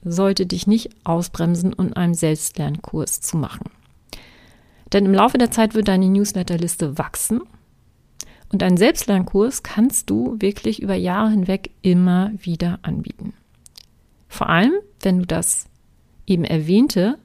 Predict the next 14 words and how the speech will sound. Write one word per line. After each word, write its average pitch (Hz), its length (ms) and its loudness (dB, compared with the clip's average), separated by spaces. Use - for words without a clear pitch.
bei 180 100 -10
der 170 140 -4
Kursplanung 170 640 -4
berücksichtigt 170 720 -8
hast - 260 -10
und 214 220 -2
ein 202 160 -2
zeitloses 196 840 -6
Thema 175 440 -2
wählst. - 480 -10
Und 226 180 2
mit 214 180 0
deinem 165 300 -4
Kurs - 560 0